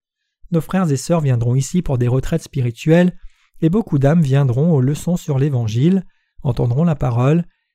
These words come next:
et recevront la rémission des péchés. » Bien que nous ayons eu beaucoup de difficultés en construisant ce bâtiment, nous gardions toujours cette pensée en tête,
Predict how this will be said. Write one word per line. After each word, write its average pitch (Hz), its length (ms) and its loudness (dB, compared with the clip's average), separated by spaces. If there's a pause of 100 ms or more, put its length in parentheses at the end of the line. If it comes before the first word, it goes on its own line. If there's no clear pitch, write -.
et 151 100 2
recevront 160 440 0
la 170 120 2
rémission 127 460 0
des 120 100 0
péchés. » 117 600 -4 (1120)
Bien 135 220 -2
que 139 100 -2
nous 120 200 0
ayons 117 240 2
eu 139 100 2
beaucoup 120 260 -4
de 131 120 0
difficultés 131 600 -4
en 147 100 0
construisant 143 460 -2
ce - 140 -6
bâtiment, 156 520 0 (680)
nous 165 80 4
gardions 202 360 0
toujours 170 320 -2
cette - 200 -4
pensée 160 360 -2
en 127 100 -2
tête, 139 380 -2